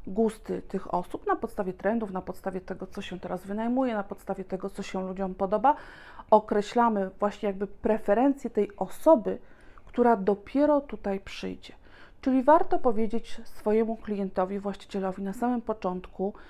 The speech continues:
ja to robię często w formie takiego pytania: „Czy pracował już pan, pani ze stagerką? Czy pracowali już państwo z homestagerem?” Bo jest to zupełnie inna praca niż z projektantem wnętrz.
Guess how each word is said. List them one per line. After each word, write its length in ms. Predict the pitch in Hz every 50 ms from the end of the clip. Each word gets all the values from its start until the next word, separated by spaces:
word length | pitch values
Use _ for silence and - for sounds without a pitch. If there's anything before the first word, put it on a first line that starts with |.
| - - - - -
ja 80 | 392
to 120 | 381 - 320
robię 160 | 285 226 233
często 320 | - - 233 226 - 202
w 40 | 196
formie 260 | - 202 202 196 202
takiego 280 | - 185 - 185 180 180
pytania: 460 | - 190 185 - 220 220 220 208 208 202 - - - - - - -
„Czy 140 | - 392 392
pracował 540 | 403 294 247 - - 247 233 240 233 214
już 160 | 196 190 - -
pan, 300 | - 220 208 202 196 196
pani 440 | - 202 202 208 202 196 190 190
ze 140 | 185 190 196
stagerką? 720 | 185 - - - 190 185 180 190 196 185 160 - - - - - - - - - - - - - - - - -
Czy 100 | - 381
pracowali 460 | 381 - 302 294 - 254 262 269 247
już 140 | 214 196 -
państwo 360 | - 208 220 226 - - 202
z 80 | 196 -
homestagerem?” 840 | - - 196 196 196 - - - 190 190 185 - 196 190 - - 208 - - - - - - - -
Bo 300 | 180 208 214 202 226 277
jest 200 | 269 240 233 -
to 60 | 226
zupełnie 420 | 214 202 202 - 269 330 381 370 359
inna 200 | 339 302 285 277
praca 340 | 285 285 330 330 - 233 202
niż 160 | 196 196 190
z 100 | - -
projektantem 600 | - - 190 190 - 190 190 185 190 - 185 180
wnętrz. 480 | - 180 - - - - - - -